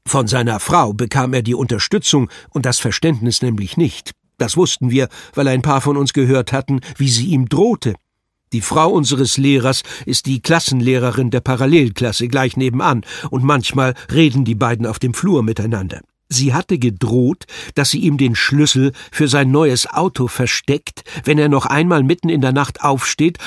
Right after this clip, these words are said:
und nachsieht, ob das Auto noch vor dem Haus parkt. Das fanden wir gemein. Wahrscheinlich lag der Lehrer wegen seiner Krankheit wach.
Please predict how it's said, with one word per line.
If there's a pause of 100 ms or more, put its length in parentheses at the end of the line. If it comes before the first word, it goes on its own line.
und
nachsieht, (140)
ob
das
Auto
noch
vor
dem
Haus
parkt. (1120)
Das
fanden
wir
gemein. (680)
Wahrscheinlich (220)
lag
der
Lehrer
wegen
seiner
Krankheit
wach.